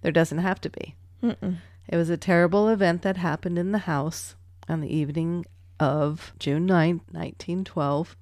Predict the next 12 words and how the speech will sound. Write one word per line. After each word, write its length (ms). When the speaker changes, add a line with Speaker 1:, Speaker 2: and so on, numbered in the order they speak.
Speaker 1:
when 160
the 120
entire 480
Moore 260
family 520
and 180
two 220
other 160
little 240
girls 420
were 80
slaughtered. 600